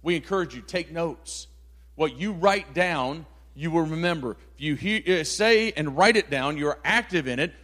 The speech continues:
you will remember seventy percent of what you are studying. Lastly, ninety percent of what you say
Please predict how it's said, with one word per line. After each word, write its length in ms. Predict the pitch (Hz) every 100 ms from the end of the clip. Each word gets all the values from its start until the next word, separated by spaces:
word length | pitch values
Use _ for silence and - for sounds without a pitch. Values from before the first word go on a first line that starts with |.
| -
you 160 | 151 214
will 100 | 226
remember 340 | 185 165 160
seventy 360 | 165 175 165 170
percent 520 | 160 - 175 131 120 - - - - - - - - - - - - - -
of 140 | - 113
what 400 | 131 117 - - - -
you 180 | 123 120
are 80 | 107
studying. 520 | - 123 110 107 107 - - - - - - - - - - - -
Lastly, 500 | 131 151 156 120 110
ninety 340 | 107 127 156
percent 400 | 165 160 - 135
of 120 | 107 107
what 180 | 127
you 100 | 113
say 580 | 110 - 151 147 160 156